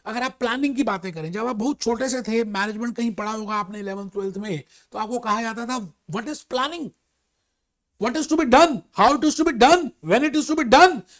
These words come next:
अगर आप ये तीन क्वेश्चंस का आंसर कर दें,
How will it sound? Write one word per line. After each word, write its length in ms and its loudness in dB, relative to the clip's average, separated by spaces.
अगर 140 -6
आप 160 -2
ये 80 -4
तीन 380 -6
क्वेश्चंस 480 -8
का 120 -8
आंसर 540 -10
कर 280 -10
दें, 500 -6